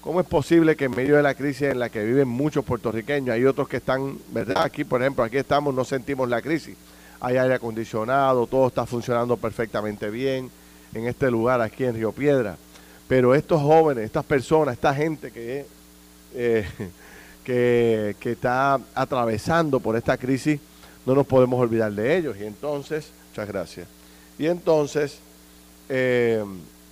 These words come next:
decía nosotros anoche en el programa que cómo era posible que, que no nos pudiéramos poner de acuerdo en un proceso de trabajar en conjunto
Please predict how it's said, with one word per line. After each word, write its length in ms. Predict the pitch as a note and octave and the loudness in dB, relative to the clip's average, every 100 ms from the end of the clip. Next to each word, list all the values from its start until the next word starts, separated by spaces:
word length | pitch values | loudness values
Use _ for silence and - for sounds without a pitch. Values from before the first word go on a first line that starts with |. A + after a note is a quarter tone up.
| - - - - - | -20 -20 -20 -20 -16
decía 920 | - B2 A#2 C#3+ D#3 D3+ D3 C#3+ C#3 C3+ | -2 -2 2 4 6 6 6 6 4 4
nosotros 480 | C3+ C3+ D3 D3 D3 | 2 2 2 2 2
anoche 300 | C#3+ C#3+ D#3+ | 2 0 0
en 60 | D3 | 0
el 80 | |
programa 680 | C#3 D3+ D3+ D3 C3+ C#3 C#3 - - - - | 0 2 4 6 4 2 -4 -8 -20 -20 -10
que 120 | - | -6
cómo 200 | A2+ B2+ | -4 0
era 100 | C#3+ | 2
posible 540 | C#3 B2+ A#2+ D3+ C3+ B2 | 0 -2 -2 0 0 -2
que, 260 | A#2+ A2 - | -2 -4 -2
que 120 | C3+ | 0
no 140 | C3+ | 4
nos 120 | F3+ F3 | 4 2
pudiéramos 540 | C#3+ C3 D3 D3+ D3 | 0 2 4 2 0
poner 340 | - A#2+ B2 C#3 | -2 -2 0 0
de 100 | C#3+ | -2
acuerdo 520 | - C3 C3+ C#3 C3+ | 0 0 2 2 2
en 160 | A#2+ B2 | 0 -4
un 120 | D3+ | -4
proceso 540 | - C3+ - C#3 - | -2 0 0 -2 0
de 120 | C3+ A#2+ | 0 0
trabajar 540 | A2 G2+ G2+ A#2+ C#3+ | 0 0 0 2 2
en 100 | D3+ | 0
conjunto 680 | C#3+ B2+ A#2+ C3+ B2 C#3 | -2 -2 0 -2 2 0